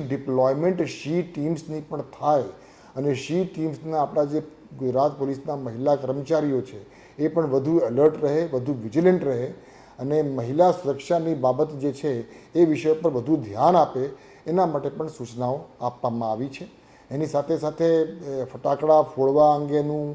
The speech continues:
જે કંઈ છોટા, નાના મોટા જે બનાવો બની જતા હોય છે, એવા પ્રકારના બનાવ ન બને, એના માટે પણ જરૂરી સૂચનાઓ દરેકને આપવામાં આવી છે. આમ એકંદરે ગુજરાત પોલીસ દીપાવલીનો પર્વ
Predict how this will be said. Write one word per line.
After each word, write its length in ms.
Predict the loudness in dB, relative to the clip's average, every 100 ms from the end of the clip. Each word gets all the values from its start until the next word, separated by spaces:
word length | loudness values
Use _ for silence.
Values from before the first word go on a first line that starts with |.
| -12 -20 -20 -20 -12 -2
જે 140 | 0
કંઈ 220 | 2 2
છોટા, 360 | 0 0 0 0
નાના 280 | -2 -2 -2
મોટા 240 | 0 2
જે 120 | 2
બનાવો 340 | 2 4 4 6
બની 180 | 2
જતા 260 | 0 0 2
હોય 280 | 4 4 2
છે, 160 | -2 -4 -8 -20 -20 -20 -4
એવા 200 | 4 6
પ્રકારના 540 | 4 -4 -2 0 2
બનાવ 340 | 0 2 4 4
ન 120 | 6 6
બને, 280 | 6 6 2 -2 -4
એના 160 | -2 0
માટે 240 | 0 0
પણ 240 | -4 -6
જરૂરી 260 | -4 -4 -4
સૂચનાઓ 400 | -8 -12 -4 -4
દરેકને 420 | -4 -8 -8 -10 -12
આપવામાં 440 | -14 -6 -4 -2 -2
આવી 160 | -4
છે. 160 | -6 -12 -14 -20 -20 -20 0
આમ 260 | 2 2 0
એકંદરે 440 | -2 2 6 6 6 -6 -20 -20 -20 -8
ગુજરાત 540 | -6 4 6 6 2
પોલીસ 340 | -6 -4 -4 -6 -14 -20 -20 _ _
દીપાવલીનો 960 | -10 -8 6 8 8 6 4 2 0 2 2 0 -6 -16 -20 _ _ 6
પર્વ 220 | 6